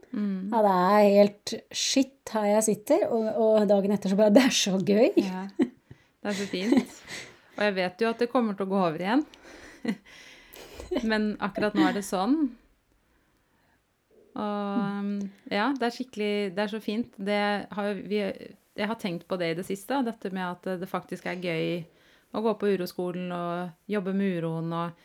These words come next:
Speaker 1: og det er jo ikke gøy når det står på alltid, men, men, eh, det er jo på en måte sånn at vi fortsetter å jobbe på uroskolen, og vi fortsetter å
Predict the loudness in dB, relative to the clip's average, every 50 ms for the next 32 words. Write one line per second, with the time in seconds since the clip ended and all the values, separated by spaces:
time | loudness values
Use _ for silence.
0 | _ _ _ _ _ -4 0 2 2 4 4 4 2 2 2 0 -2 -2 0 0
1 | 0 0 -2 -2 -4 -4 -4 -4 -6 -6 -8 -10 -14 -18 -12 -8 -6 -4 -4 -4
2 | -6 -8 -8 -8 -4 -4 -2 -2 -4 -6 -6 _ 0 2 2 2 2 2 0 -2
3 | -2 -2 -4 -4 -8 _ _ _ _ _ _ _ _ _ _ _ _ _ -20 -20
4 | -10 -6 -4 -4 -2 -2 -2 -2 -2 -2 -2 -2 -2 -2 -2 -4 -4 -4 -2 0
5 | 0 0 0 -2 -2 -2 -2 -2 -2 -4 -6 _ -6 -6 -6 -4 -6 -6 -6 -6
6 | -6 -8 -10 -8 -6 -4 -4 -4 -6 -8 -8 -8 -8 -8 -8 -8 -6 -4 -4 -2
7 | -2 -2 -2 -4 -6 -8 -10 -8 -6 -4 -4 -4 -4 -6 -8 -8 -8 -6 -6 -8
8 | -8 -8 -10 -10 -8 -8 -10 -6 -6 -4 -4 -4 -4